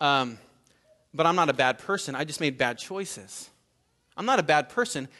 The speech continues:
I just made bad choices." But over the years, uh, as I've come better, to better understand the scriptures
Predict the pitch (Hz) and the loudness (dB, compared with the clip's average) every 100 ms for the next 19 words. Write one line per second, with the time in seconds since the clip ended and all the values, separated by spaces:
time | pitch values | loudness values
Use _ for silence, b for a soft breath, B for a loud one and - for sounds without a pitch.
0 | b 160 160 - 170 156 156 156 - 185 | b 0 0 0 2 4 4 4 2 2
1 | 190 - 113 - - _ b b b b | 2 -2 -10 -14 -18 _ b b b b
2 | b 143 175 165 175 196 233 220 202 233 | b 4 4 4 2 2 2 0 -2 2
3 | 180 170 175 - 165 151 143 139 - B | 2 2 0 -2 2 4 4 2 -6 B
4 | _ _ _ - 170 175 165 196 190 165 | _ _ _ 0 2 4 2 0 0 2
5 | 190 196 - 180 185 208 175 196 202 - | 2 0 -2 2 4 4 2 0 0 2
6 | 196 196 190 - 180 - 147 139 156 | 2 2 0 0 0 0 -2 -4 -6